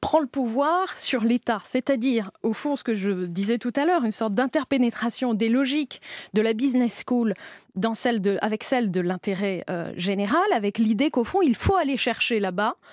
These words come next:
euh, il faut aller chercher du côté, euh, du privé et des écoles de commerce ce que, euh,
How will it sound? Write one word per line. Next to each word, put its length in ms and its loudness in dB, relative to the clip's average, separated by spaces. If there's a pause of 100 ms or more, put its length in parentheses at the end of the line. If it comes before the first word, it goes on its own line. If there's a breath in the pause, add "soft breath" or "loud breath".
(360 loud breath)
euh, 420 0
il 140 0
faut 180 0
aller 160 4
chercher 420 -2
du 200 0
côté, 500 0 (340 loud breath)
euh, 360 -2 (160)
du 180 -2
privé 680 0
et 60 0
des 220 -2
écoles 320 -2
de 80 0
commerce 640 0
ce 160 -4
que, 560 2
euh, 280 2